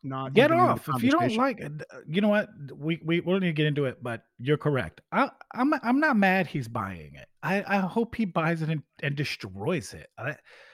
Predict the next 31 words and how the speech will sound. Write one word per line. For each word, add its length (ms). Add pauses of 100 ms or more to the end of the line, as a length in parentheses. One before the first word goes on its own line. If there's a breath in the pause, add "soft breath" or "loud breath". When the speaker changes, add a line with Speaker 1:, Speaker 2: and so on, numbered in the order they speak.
(140 soft breath)
Speaker 2:
that's 200
the 80
best 360
case 240
scenario. 520
Like, 300
if 140
you 120
think 340 (320)
the 220 (100)
richest 560 (100)
guy 240
in 160
the 80
world, 420 (180)
richest 260
human 400
in 100
the 80
world, 280 (1800)
with 180
all 220
the 100
shit 460
you 140
see 160
going 220
on 100
in 20
the 80
world, 320